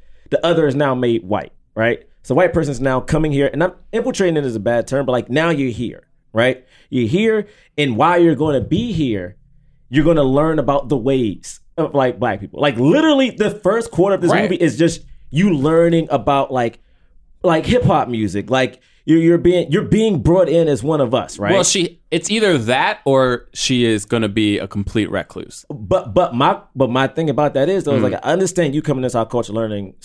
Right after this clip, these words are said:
Speaker 1: things like that, but I'm like, what have you left? What have you left these people with?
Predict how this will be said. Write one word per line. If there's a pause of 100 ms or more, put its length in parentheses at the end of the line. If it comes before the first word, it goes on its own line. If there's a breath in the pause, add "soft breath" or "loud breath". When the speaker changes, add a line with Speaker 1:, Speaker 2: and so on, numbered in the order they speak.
Speaker 1:
things
like
that,
but
I'm
like,
what
have
you
left? (880)
What
have
you
left
these
people
with?